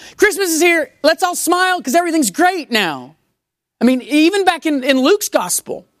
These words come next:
right? The story of Simeon. And Simeon is this, this, this great story of this righteous and devout man who's waiting for the consolation of Israel, waiting for this redemption of Israel. And God has told him he wouldn't die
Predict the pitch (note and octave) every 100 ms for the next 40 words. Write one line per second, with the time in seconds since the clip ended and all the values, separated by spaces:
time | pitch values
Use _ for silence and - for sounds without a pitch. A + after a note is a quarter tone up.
0 | _ _ _ _ _ A3+ C#4+ D4 C#4 -
1 | D#4+ D#4 D4 A3+ - F4 G4 A3+ C#3 -
2 | _ _ _ _ _ _ G#3+ - F#4+ A4+
3 | D4 G3+ E3+ E3+ - - - A3+ A#3 G#3
4 | A3 F3 D3+ B3+ F#4 D4 - - C#4 F4
5 | D#4 A#3 F3 F#3 - - - G3 D4 G4
6 | D#4+ B3+ G#3+ F#3+ F3 D#3+ A#3 E4+ A3 A#3
7 | D4+ C#4 G#3 G3 E3+ G#3 D#4+ E4 A#3+ G3+
8 | G3+ A#3+ G#3+ A#3 G#3+ G3+ F3+ A3+ F4+ G4+
9 | F#4 C#4+ A3+ - - _ - D4+ D4+ D4
10 | A#3 _ - A#3 B3+ G3+ G#3+ E3 A3+ D4
11 | D4+ - C4 A#3 A3+ C#4+ A3+ F3 A#3+ D4+
12 | C#4 D4 D4+ C4+ C#4+ D4 A#3 G#3 C3+ A3
13 | F#4 F4+ G#3 B2